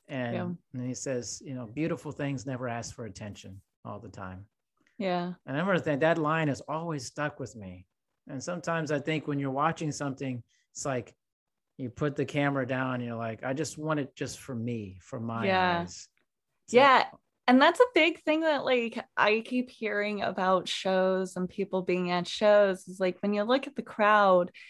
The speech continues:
Speaker 2: everyone's looking through their phone
Speaker 1: Yeah.
Speaker 2: and, like, recording it and putting it on Snapchat.
Speaker 1: Yeah.
Speaker 2: And, um, I, <laughs> I, I've definitely been in the place now where I don't do that when I'm at shows. If
Speaker 1: Yeah.
Speaker 2: I'm going as a fan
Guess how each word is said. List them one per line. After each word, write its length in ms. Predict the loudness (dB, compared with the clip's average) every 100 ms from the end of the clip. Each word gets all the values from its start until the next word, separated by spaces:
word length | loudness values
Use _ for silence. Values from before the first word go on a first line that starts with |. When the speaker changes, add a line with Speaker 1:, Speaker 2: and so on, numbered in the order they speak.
| -20 -20 _ _
Speaker 2:
everyone's 560 | 2 6 6 4 0 -2
looking 380 | -4 -2 -4 -4
through 280 | 0 2
their 180 | 4 4
phone 600 | 2 -2 0 0 -4 -2
Speaker 1:
Yeah. 300 | 2 4 6
Speaker 2:
and, 80 | 6
like, 160 | 6 4
recording 540 | 2 4 4 6 6
it 160 | 4 2
and 80 | -2
putting 260 | -2 -2
it 80 | -2
on 180 | 0 -2
Snapchat. 440 | -2 -2 -2 0
Speaker 1:
Yeah. 380 | 2 2 0 -4 -14 -16 -18 -20 -20 -20 _ 6
Speaker 2:
And, 500 | 8 10 8 6 4
um, 600 | 2 4 6 4 -2 -8 _ _ _
I, 380 | 6 6 6 0 -6
<laughs> 400 | -10 -10 -16 -20 _ _
I, 320 | 2 6 4 4 2
I've 200 | 2 4
definitely 560 | 0 2 -2 -2 -2
been 400 | 0 2 0 -2
in 260 | -2 -2 -2
the 80 | -4
place 400 | 6 6 6 0
now 200 | 0 4
where 360 | 6 6 2 2
I 100 | 4
don't 280 | 4 4 -2
do 120 | 0
that 380 | 4 4 2 -4 -10
when 160 | -4 0
I'm 160 | 4
at 180 | 4 2
shows. 460 | 2 4 4 2 -2
If 100 | 2
Speaker 1:
Yeah. 80 | 4
Speaker 2:
I'm 200 | 4 4
going 400 | 4 4 2 0
as 360 | 0 0 -2 0
a 100 | -2
fan 680 | 0 -6 2 4 6 4